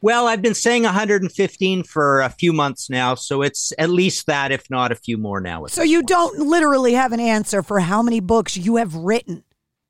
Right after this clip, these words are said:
Speaker 1: Well, it's kind of vague, right? Some don't need a lot of writing. Some are updates of older books. Some are, you know, some are, I took an old book and split it into two. So there's, there's no way of knowing the right number. So
Speaker 2: It's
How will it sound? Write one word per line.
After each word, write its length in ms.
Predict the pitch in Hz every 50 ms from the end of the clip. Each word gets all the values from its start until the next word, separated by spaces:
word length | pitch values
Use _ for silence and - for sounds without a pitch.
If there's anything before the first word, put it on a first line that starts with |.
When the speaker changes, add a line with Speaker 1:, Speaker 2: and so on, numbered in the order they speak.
| _ _ _ _ _ -
Speaker 1:
Well, 220 | - 220 240 233
it's 100 | 214 -
kind 200 | - - 269 277
of 80 | 240 156
vague, 340 | 123 160 190 180 147 127 98
right? 240 | 120 135 175 214 -
Some 280 | - - 277 330 349
don't 220 | 359 349 302 220 180
need 160 | 196 220 208
a 60 | 190
lot 220 | 165 147 127 117
of 80 | 104 107
writing. 440 | 139 214 262 254 233 240 247 247 240
Some 260 | 175 - - 226 220
are 120 | 214 208 - -
updates 500 | 170 190 - - - 180 175 160 - -
of 120 | 131 120
older 340 | 185 220 226 220 196 208 196
books. 400 | 156 175 208 208 208 - - -
Some 300 | - - 180 175 170 165
are, 340 | 165 160 156 147 147 143 139
you 200 | 139 143 151 156
know, 460 | 151 151 151 147 147 143 135 123 120 _
some 320 | - - - 165 170 165
are, 160 | 160 151 143 151
I 140 | - 135 135
took 260 | 123 - - 139 -
an 80 | 143 131
old 260 | 147 175 180 156 143
book 180 | 185 175 - -
and 100 | 147 123
split 300 | - - - 147 135 123
it 100 | 127 113
into 220 | 127 120 113 117
two. 380 | 110 - - 214 233 226 214 202
So 180 | - - 151
there's, 240 | 135 127 143 135 - -
there's 220 | - 156 131 -
no 160 | 170 170 160
way 180 | 147 143 135 127
of 120 | 120 107
knowing 260 | 113 113 104 104 101
the 60 | 98 87
right 180 | 87 90 - _ _
number. 220 | _ - _ _ _ _
So 240 | - - - - _
Speaker 2:
It's 300 | - 277 330 294 - -